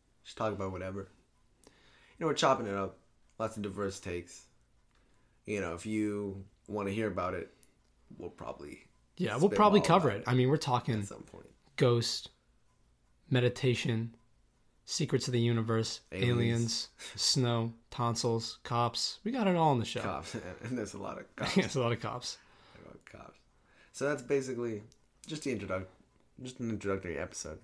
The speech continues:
Speaker 1: Get you into the swing of things, let you know how things are gonna shake out.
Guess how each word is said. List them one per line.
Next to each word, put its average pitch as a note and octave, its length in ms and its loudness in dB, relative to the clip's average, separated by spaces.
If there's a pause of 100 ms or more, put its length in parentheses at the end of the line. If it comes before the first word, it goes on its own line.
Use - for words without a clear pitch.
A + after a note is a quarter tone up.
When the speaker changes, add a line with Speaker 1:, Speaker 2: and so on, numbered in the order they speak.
(120)
Speaker 1:
Get G2 180 -4
you G2 60 -4
into F#2 100 -6
the F2 60 -8
swing F#2 260 -6
of F2+ 80 -8
things, E2+ 240 -10
let E2+ 160 -10
you E2+ 60 -8
know D#2+ 60 -8
how F#2 120 -6
things F2 340 -12
are F2 40 -10
gonna E2+ 180 -10
shake F2+ 340 -8
out. F2+ 220 -8